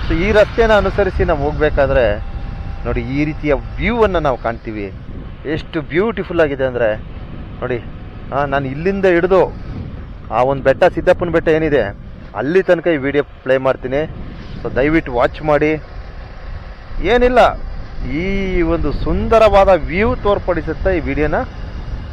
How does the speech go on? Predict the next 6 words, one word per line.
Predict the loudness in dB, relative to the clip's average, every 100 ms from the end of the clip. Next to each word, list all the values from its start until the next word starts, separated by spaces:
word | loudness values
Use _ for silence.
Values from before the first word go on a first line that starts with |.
| -8 -8 -8 -6
ಆ, | -6 -4 -4 -2 -2
ತಮಗೆ | 0 -2 2 4 4 2 0
ಅರ್ಪಣೆ | -2 0 0 2
ಮಾಡ್ತಾ | 0 0 0
ಇದ್ದೀನಿ. | 0 0 -2 -4 -4 -6 -4 -6 -4 -4 -4 -6 -6 -6 -6 -6 -6 -8 -6 -4 -4 -4 -4 -4 -4 -4 -4 -4 -4 -4 -4 -6 -8 -8 -6 -4 -4 -4 -4 -2 0 2 2 0 -2 -2 -2 -2 -2 2 2 2 0
ಹಾಗೆ | 2 6 8 8 6